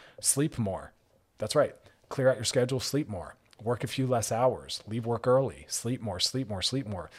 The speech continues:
Focus on what you're eating. Yes, nutrition matters. That is not body negative. Nutrition actually does matter. What we're eating does impact how we feel in our energy levels, a hundred percent. Watch your caffeine intake, how much alcohol you're drinking. Remove those things. Maybe stop drinking, maybe drink less,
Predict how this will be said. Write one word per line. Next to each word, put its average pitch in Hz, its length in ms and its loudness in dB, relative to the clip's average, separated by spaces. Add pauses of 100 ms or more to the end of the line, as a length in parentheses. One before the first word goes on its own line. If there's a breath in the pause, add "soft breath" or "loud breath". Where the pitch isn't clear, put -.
(140 loud breath)
Focus - 320 -4
on 123 100 4
what 127 100 6
you're 110 140 -6
eating. 120 320 -4
Yes, 110 320 0
nutrition 110 420 -2
matters. 110 360 -2
That 113 120 2
is 90 160 -6
not 95 400 -4
body 98 240 -2
negative. 98 380 -4
Nutrition 101 500 -4
actually 104 360 -4
does 101 200 -2
matter. 101 240 -4
What 92 180 -4
we're 98 120 -10
eating 113 300 -4
does 101 200 -4
impact 95 540 -6 (260 loud breath)
how 104 140 -4
we 110 100 -4
feel 98 220 -8
in 104 60 -4
our 107 120 -6
energy 139 300 -2
levels, 78 400 -12
a 117 80 -6
hundred - 440 -8
percent. 139 340 -6 (340 loud breath)
Watch 107 240 -2
your 131 80 -4
caffeine 175 420 -2
intake, 101 420 -4 (300 loud breath)
how 123 120 0
much - 120 0
alcohol 135 400 0
you're 90 140 -4
drinking. - 400 -10 (320 loud breath)
Remove 127 400 0
those 123 200 0
things. 78 240 -12
Maybe 120 220 -2
stop 160 300 2
drinking, 85 360 -6
maybe 90 200 -6
drink 135 280 -4
less, 147 520 -2